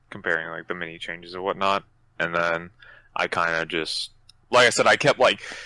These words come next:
there was a certain point in the video where I kept just fumbling over my words, and I kept rambling, and not, and kept repeating myself, and then I just called it quits for the day. I was like, I was just like, "I'm not feeling it today, I'll just do it another day," and I,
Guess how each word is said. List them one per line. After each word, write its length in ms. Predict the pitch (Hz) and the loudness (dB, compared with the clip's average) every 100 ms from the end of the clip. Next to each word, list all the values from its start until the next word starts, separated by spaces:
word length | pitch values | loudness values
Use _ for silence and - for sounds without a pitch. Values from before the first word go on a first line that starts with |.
| - - - | -18 -18 -2
there 100 | 127 | 2
was 140 | 135 | 4
a 240 | 127 123 117 | 4 4 4
certain 220 | 131 110 | 2 0
point 140 | 123 | 0
in 40 | 113 | 0
the 60 | |
video 180 | 92 92 | 2 4
where 80 | 101 | 4
I 60 | 95 | 2
kept 160 | 98 | -2
just 160 | 95 - | -6 -6
fumbling 380 | - 82 85 87 | -4 -2 -4 -2
over 200 | 87 85 | -4 -2
my 140 | 82 | -2
words, 600 | 80 80 87 87 - - - - | -2 -2 -4 -4 -6 -6 -8 -6
and 120 | 92 85 | 0 0
I 80 | |
kept 240 | 82 95 69 | 2 -2 0
rambling, 720 | 90 82 82 92 90 90 98 - _ _ - | 0 2 0 0 0 -2 -6 -20 _ _ -2
and 240 | 87 82 | -2 -2
not, 260 | 85 85 - - - | -2 -2 -2 -16 -6
and 160 | 104 - - | -6 -6 -6
kept 220 | - - | -6 -4
repeating 360 | 85 - 87 95 | -8 -6 -6 -4
myself, 520 | 98 - 113 110 - _ - | -4 2 0 0 -8 _ -8
and 140 | 90 | -2
then 360 | 85 80 80 - | -2 -2 -8 -6
I 120 | 87 87 | -2 -2
just 240 | 87 82 _ | -4 -10 _
called 240 | - 90 | 0 0
it 60 | - | 0
quits 280 | 82 80 - | -6 -6 -8
for 100 | 85 | -10
the 60 | |
day. 160 | 80 85 | -2 0
I 40 | |
was 100 | 85 | 0
like, 160 | 82 80 - | -2 -2 -2
I 100 | 82 | -4
was 160 | 80 | -6
just 140 | 82 80 | -8 -6
like, 160 | 82 _ | -8 _
"I'm 120 | - 82 | -12 -6
not 280 | 80 82 | -4 -4
feeling 280 | - 90 82 | -4 -8 -6
it 100 | 80 | -8
today, 160 | - 90 | -4 -2
I'll 80 | 85 | -2
just 160 | 85 | -6
do 140 | 85 82 | -8 -6
it 40 | |
another 260 | 82 82 82 | -6 -4 0
day," 120 | 82 | 0
and 100 | 82 | 0
I, 120 | 87 | -4